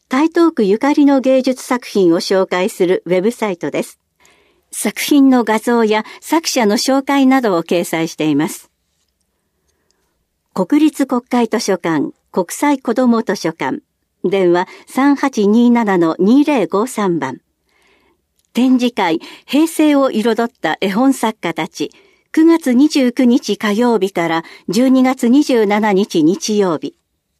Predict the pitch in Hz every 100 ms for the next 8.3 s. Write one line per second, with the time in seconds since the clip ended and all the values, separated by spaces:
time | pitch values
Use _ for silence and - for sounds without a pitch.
0 | _ _ _ _ _ _ 208 294 - 302
1 | 247 240 247 214 165 - _ _ _ _
2 | _ 208 208 220 220 - _ _ 185 208
3 | 302 294 285 277 - 226 180 147 - _
4 | _ _ _ _ - 254 254 247 226 208
5 | 214 254 247 226 196 - 214 - 294 294
6 | 269 247 294 311 294 285 240 226 196 180
7 | 175 - 185 277 - 311 302 208 190 185
8 | 233 - 170